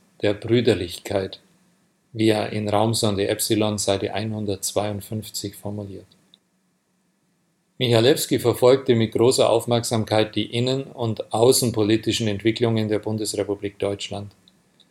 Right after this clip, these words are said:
Es war für ihn ausgeschlossen, die Phasen, von denen der Kalte Krieg auf der politischen Bühne begleitet war, fraglos hinzunehmen. Trotzdem spricht aus seinen Texten mehr als bloß kritische Zeitgenossenschaft.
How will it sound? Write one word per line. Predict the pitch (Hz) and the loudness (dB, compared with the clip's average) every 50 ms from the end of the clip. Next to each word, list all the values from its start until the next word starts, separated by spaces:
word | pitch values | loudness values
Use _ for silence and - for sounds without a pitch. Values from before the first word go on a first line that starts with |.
| _ _ _ _ _ _ _ _ _ - | _ _ _ _ _ _ _ _ _ -6
Es | 127 117 104 | -4 0 4
war | 110 123 135 151 | 6 6 6 6
für | - - 135 | 4 2 0
ihn | 135 135 127 131 131 - - | 0 0 -4 -4 -6 -4 -2
ausgeschlossen, | 127 135 135 - - - 117 - - - 123 139 131 - - 110 95 90 | 0 2 2 0 0 -2 -4 -4 -2 0 2 2 2 2 0 -4 -6 -6
die | - 110 | -8 -6
Phasen, | 110 - 117 117 127 139 135 - - 104 95 90 | -2 0 2 4 4 2 2 0 -4 -6 -6 -6
von | - - 110 113 113 104 101 | -2 0 0 0 0 0 0
denen | 107 110 113 123 127 123 113 110 | 2 2 4 4 2 0 0 0
der | - 104 101 | 0 0 -2
Kalte | - - 113 113 117 117 120 107 | 0 2 2 2 2 2 0 -2
Krieg | - 113 123 127 120 | 0 0 0 2 2
auf | 117 107 | 2 0
der | - 123 110 | 0 -2 -2
politischen | 107 - 113 110 123 120 117 127 107 - 113 104 | -2 0 0 2 2 2 0 0 -2 -2 -2 -2
Bühne | 101 120 127 127 123 | -2 0 0 0 -2
begleitet | 104 113 101 - 101 104 110 117 113 - 110 - - | -2 -2 0 2 2 2 2 2 0 -2 -2 0 2
war, | 104 104 104 104 - - - _ _ _ _ _ | 4 4 4 2 0 -4 -14 _ _ _ _ _
fraglos | - - - 110 110 113 117 117 113 117 107 98 98 101 98 - - | -8 -4 0 2 4 4 4 4 2 0 0 2 2 0 -2 -2 -4
hinzunehmen. | 104 110 110 107 - - 110 98 95 95 98 98 98 98 101 - _ _ _ _ _ _ _ _ - | -4 -4 -4 -2 -4 -4 -4 -6 -6 -8 -8 -10 -10 -12 -14 -18 _ _ _ _ _ _ _ _ 0
Trotzdem | - 120 127 127 127 - - 143 147 147 151 151 139 117 | 2 4 4 4 2 0 0 0 0 0 0 -4 -4 -6
spricht | - - - - 127 131 - - - | -8 -6 0 2 2 2 2 2 2
aus | 117 107 - - | 2 2 2 2
seinen | 120 110 107 107 104 101 | 0 0 0 0 -4 -4
Texten | - 117 120 117 - - - - - 117 110 107 | -2 -2 -2 0 0 -4 -4 -4 -2 -2 -2 0
mehr | 107 117 123 123 117 104 101 - - - | 0 2 2 2 2 0 -2 -4 -8 -8
als | - 107 104 - - - | -6 -6 -4 -6 -6 -2
bloß | 104 104 107 110 117 110 - - - - _ | 0 2 2 2 2 0 -2 -6 -8 -12 _
kritische | - - 110 113 110 - 104 98 - 107 101 - | -6 -4 -2 -2 -2 -2 -4 -2 -2 -4 -4 -2
Zeitgenossenschaft. | - - 107 107 110 107 - - 104 101 101 101 98 104 98 - 101 101 98 - - - - | -2 -2 -2 -2 -4 -4 -6 -8 -6 -6 -6 -6 -6 -6 -6 -4 -4 -4 -4 -6 -10 -20 -20